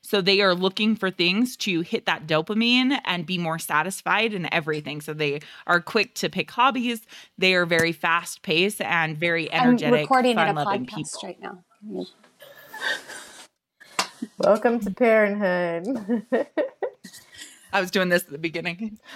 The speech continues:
Speaker 3: Um, so sevens are, like, fun-loving and, like, trying to
Speaker 1: Mm-hmm.
Speaker 3: get to pleasure and all of that. What,
Speaker 1: Yeah.
Speaker 3: what,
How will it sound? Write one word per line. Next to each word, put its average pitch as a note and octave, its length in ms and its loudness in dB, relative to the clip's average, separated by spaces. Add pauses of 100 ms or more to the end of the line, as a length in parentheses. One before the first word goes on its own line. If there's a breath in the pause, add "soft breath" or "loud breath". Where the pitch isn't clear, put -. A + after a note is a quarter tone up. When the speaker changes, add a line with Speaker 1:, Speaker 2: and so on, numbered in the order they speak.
(120)
Speaker 3:
Um, D#4 240 6 (1800 loud breath)
so C#4+ 260 2
sevens C#4+ 520 2
are, C4 120 2
like, A#3+ 200 0 (120)
fun-loving G3+ 1000 4
and, E3+ 140 -4
like, F3 140 -4
trying F#3 320 -2
to F#3+ 60 0
Speaker 1:
Mm-hmm. F#3 40 0
Speaker 3:
get E3+ 160 0
to G#3 100 -8
pleasure E3 720 0
and D3+ 200 -2
all D#3 180 -2
of E3 140 -4
that. D#3 320 2 (280 soft breath)
What, A#3+ 340 2
Speaker 1:
Yeah. E4 120 4
Speaker 3:
what, B3+ 100 0